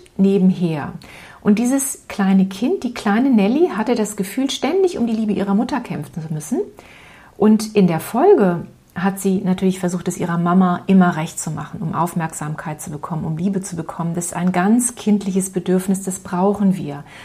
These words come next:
sonst werden wir krank. Und daher rührt Nellys im Grunde genommen tief sitzende kindliche Angst vor dem Verlassenwerden. Und diese Angst, die sie als kleines Kind gespürt hat, die spürt sie natürlich unbewusst. Das ist alles unbewusst, was ich jetzt gerade sage.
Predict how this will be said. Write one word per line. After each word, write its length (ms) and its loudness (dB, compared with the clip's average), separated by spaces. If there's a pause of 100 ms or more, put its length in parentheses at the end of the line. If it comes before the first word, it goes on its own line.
(140)
sonst 380 0
werden 260 4
wir 160 2
krank. 460 -8 (240)
Und 280 4 (460)
daher 640 0 (100)
rührt 520 0 (360)
Nellys 760 -2 (220)
im 120 -2
Grunde 320 0
genommen 640 0
tief 280 0
sitzende 480 0
kindliche 720 -6
Angst 300 -12
vor 140 -16
dem 160 -10
Verlassenwerden. 760 -10
Und 200 -2
diese 280 2
Angst, 480 -2 (480)
die 80 0
sie 160 0
als 160 -6
kleines 440 -2
Kind 400 -2
gespürt 520 -6
hat, 160 -12
die 100 0
spürt 460 -2
sie 180 0
natürlich 520 -4
unbewusst. 600 2
Das 220 -10
ist 340 -10
alles 300 -2
unbewusst, 600 0
was 140 -12
ich 120 -14
jetzt 180 -14
gerade 300 -8
sage. 380 -6